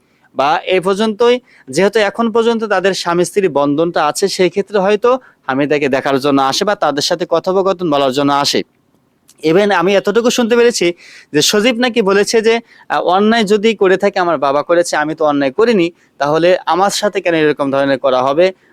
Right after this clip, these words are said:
আমি হামিদাকে আমার সংসারে নিয়ে যেতে চাই।"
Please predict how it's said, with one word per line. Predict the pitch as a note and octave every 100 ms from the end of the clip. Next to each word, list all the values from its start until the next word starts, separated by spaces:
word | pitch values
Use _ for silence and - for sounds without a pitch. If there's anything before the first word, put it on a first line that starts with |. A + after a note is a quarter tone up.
| -
আমি | B2+ D3
হামিদাকে | C3+ C#3+ E3+ F3 F#3 A#3+ B3+
আমার | - C3 C3 B2
সংসারে | - G3 G#3 G#3 F#3+
নিয়ে | E3 C#3
যেতে | B2+ B2
চাই।" | A2+ A2